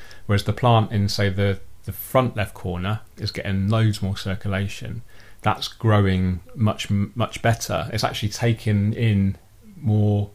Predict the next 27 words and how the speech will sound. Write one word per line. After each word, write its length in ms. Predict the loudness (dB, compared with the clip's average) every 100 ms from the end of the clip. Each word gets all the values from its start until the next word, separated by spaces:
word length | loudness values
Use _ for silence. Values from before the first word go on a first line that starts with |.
| -10
C 240 | -2 -2
O 20 |
two 240 | -2 -2 0
and 100 | 0
nutrients. 760 | 0 -2 -2 -2 -4 -6 -8 -12 -18 -10
So 280 | -4 0
one 180 | 2 2
plant's 240 | 4 0 0
doing 200 | 2 4
really 220 | 4 2
well, 160 | 0
the 120 | 0 -2
other 100 | -2
plant's 380 | -4 -6 -6
really 120 | -8 -8
struggling. 520 | -6 -8 -6 -8 -2
And 120 | 0
this 140 | 0
is 60 | 4
why 100 | 4
we 160 | 6 4
need 300 | 4 4 2
this 240 | -4 0
really 240 | 2 2
kind 180 | 0 -2
of 80 | -2
even 600 | 0 2 4 2 0 -2